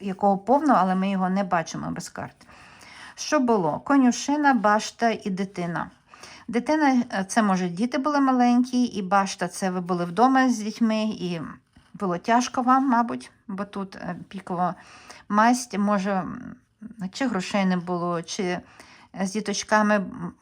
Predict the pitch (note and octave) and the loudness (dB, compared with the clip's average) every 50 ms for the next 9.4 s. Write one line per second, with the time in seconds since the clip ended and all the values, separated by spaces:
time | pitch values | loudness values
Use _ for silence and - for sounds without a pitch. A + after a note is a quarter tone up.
0 | G#3 - _ - _ A3 G#3 G#3 G3 F#3+ F#3+ G3 F#3+ F#3 F#3+ F#3+ F3+ F#3+ F#3 F#3 | -20 -20 _ -12 _ 0 2 2 2 -2 -4 -4 -2 -2 -2 -2 -2 -2 0 2
1 | F#3 F#3+ G3 F#3+ - F3+ F3+ - - F#3 F3+ F3+ F3+ - A#2+ D#3 F#3 F#3 F3+ F3 | 2 2 2 2 -2 -4 -6 -4 -2 0 2 2 2 2 0 0 -2 -2 -2 -2
2 | F#3+ F#3 F#3 F3+ - G3+ F#3 F#3 - F#3 F3 E3+ F3 E3+ E3 - - - - F#3+ | -4 -4 -4 -4 -2 -2 -2 -2 -2 -4 -2 -2 -2 -4 -4 -8 -12 -8 -4 -2
3 | F#3 F3+ F3+ - G3 G#3 G3 F#3+ - - - G3+ G3 - - F3+ F3+ F3+ F#3 F3+ | -2 -2 -2 -2 -2 -2 -2 -2 -2 -4 -4 -6 -6 -4 -2 2 4 4 4 4
4 | F#3 F3+ F3+ F#3 - - - - - - - - _ F#3 F3+ - - F#3 F3 F3+ | 2 -2 -4 -6 -10 -20 -20 -20 -20 -20 -20 -8 _ -8 -6 -2 -2 -2 0 0
5 | F#3 F#3+ F3+ F3 E3 E3+ D#3+ D#3+ E3 D#3+ D#3+ - D#3+ D#3+ - - F3+ E3 - F3+ | 0 0 0 0 -2 -4 -4 -6 -6 -8 -8 -8 -10 -10 -8 -8 -8 -8 -8 -14
6 | F3 - - - - - - _ F#3 F3+ F#3 G3+ G3+ A#3 B3 A3 A3+ - - G3 | -18 -16 -16 -16 -16 -16 -16 _ -12 -6 -4 -2 0 0 0 0 -2 -4 -8 -8
7 | G3 - - - F3 F3 F3 - - G3 G3 F#3 F3 F3+ E3 D#3+ D3+ - - - | -8 -8 -8 -8 -8 -8 -8 -6 -2 -2 -2 0 0 -2 -2 -2 -2 -4 -6 -8
8 | - - - F#3+ G#3+ A#3 - - A3 F#3+ G#3+ G#3+ G3+ F3+ - - F#3 - - G#3+ | -10 -10 -4 -4 -2 -2 0 -2 0 2 2 2 2 2 0 -6 -6 -4 -4 -4
9 | F3+ F#3 G3 G#3+ G3+ G3 F#3 F#3 | 0 2 4 4 4 2 -2 -4